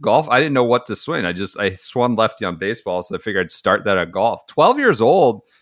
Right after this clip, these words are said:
and you talk about him being a junior golf legend. That's a pretty quick ascendance. I just find him, his story to be really not, you know, he's not relatable in talent, but it's a pretty normal way to get into golf. He didn't have, sounds like, psycho parents that pushed him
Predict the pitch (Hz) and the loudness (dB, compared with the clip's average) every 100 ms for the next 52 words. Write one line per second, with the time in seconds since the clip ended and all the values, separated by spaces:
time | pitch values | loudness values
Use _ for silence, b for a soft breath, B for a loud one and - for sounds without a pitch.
0 | _ 110 143 160 151 135 127 117 120 113 | _ -4 0 2 2 4 4 4 2 0
1 | 95 113 127 110 104 - 98 156 101 95 | -2 -6 -4 -2 -2 -2 -4 -2 -2 -4
2 | - 123 - 143 139 - - - 127 123 | -4 -8 -6 -6 -4 -8 -16 -2 0 0
3 | - - - - 170 147 117 - 165 262 | -2 -10 -4 -2 0 -2 -6 -2 0 0
4 | - 190 208 220 185 156 - 156 - - | -2 2 2 4 0 0 -2 -2 -4 -4
5 | 151 202 202 143 135 120 101 _ _ _ | 0 2 2 0 0 -2 -4 _ _ _
6 | _ _ _ _ - 107 160 185 160 139 | _ _ _ _ -8 2 4 6 4 2
7 | 95 _ _ _ _ _ _ - _ 226 | -2 _ _ _ _ _ _ -20 _ -2
8 | 156 143 - - 180 110 123 127 214 127 | -2 -4 -16 -10 -2 0 0 2 0 2
9 | 101 107 180 113 98 87 - 151 208 110 | 2 2 2 0 0 -2 0 2 4 2
10 | 101 131 127 123 143 - 196 240 160 110 | 0 0 2 0 -4 -2 -2 0 0 2
11 | 127 185 175 139 123 120 101 120 165 143 | 4 4 4 4 4 2 0 2 2 2
12 | 127 127 160 131 92 104 143 110 135 139 | -2 -2 -4 -4 0 2 0 -2 -2 -2
13 | 113 92 - 120 127 127 110 - 113 120 | -4 -6 -6 -2 -2 -2 -6 0 0 0
14 | 131 - 101 104 127 104 - - 113 - | -4 -2 0 0 -2 -6 -6 -6 -6 -4
15 | 113 104 | -6 -6